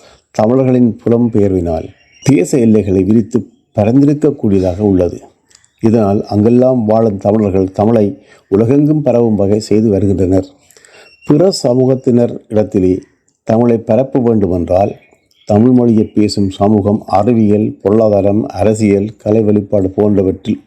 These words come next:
உச்சமடைய வேண்டும். அப்பொழுதுதான் த-, அவர்கள் தமிழை அறிய வேண்டும் என்ற அவசிய நிலை உருவாகும். இதற்கு நாம் கடுமையாக உழைக்க வேண்டும். அப்படி ஒரு நிலை ஏற்படுமானால்,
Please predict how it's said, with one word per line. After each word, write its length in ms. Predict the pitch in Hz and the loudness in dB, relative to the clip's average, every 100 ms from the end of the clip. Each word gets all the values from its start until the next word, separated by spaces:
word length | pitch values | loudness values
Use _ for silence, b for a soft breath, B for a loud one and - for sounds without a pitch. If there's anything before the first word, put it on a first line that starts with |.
| 139 | -4
உச்சமடைய 440 | 139 131 101 90 | 0 -2 0 0
வேண்டும். 280 | 85 85 - _ - _ _ _ - _ - B B | -2 -4 -12 _ -20 _ _ _ -20 _ -20 B B
அப்பொழுதுதான் 760 | 127 139 185 170 110 98 123 | -2 0 0 2 2 0 -4
த-, 140 | - - _ _ b b | -8 -18 _ _ b b
அவர்கள் 420 | - 131 170 165 | -2 0 0 0
தமிழை 420 | - 120 131 127 | 0 2 2 2
அறிய 320 | 135 107 127 127 | 0 2 2 2
வேண்டும் 280 | 113 101 | 2 0
என்ற 220 | 98 95 - | 0 0 0
அவசிய 440 | 104 127 143 117 | 2 0 0 0
நிலை 200 | 107 113 | 2 2
உருவாகும். 560 | 98 101 92 87 - - _ _ _ _ _ - - | 2 0 -2 -4 -10 -12 _ _ _ _ _ -16 -2
இதற்கு 500 | 139 165 143 92 85 - - - - b b | 0 0 -2 -4 -4 -8 -20 -20 -20 b b
நாம் 240 | 110 104 98 | 0 0 0
கடுமையாக 500 | 107 117 120 107 92 | 0 2 2 0 0
உழைக்க 300 | 98 101 95 | -2 -2 -4
வேண்டும். 280 | 87 82 - - | -4 -10 -18 -14
அப்படி 380 | - 104 131 113 | -6 -2 0 2
ஒரு 100 | 101 | 0
நிலை 380 | 87 85 82 82 | -2 -2 -2 -2
ஏற்படுமானால், 760 | 85 104 98 98 113 120 143 | -2 -2 0 -2 0 -2 -4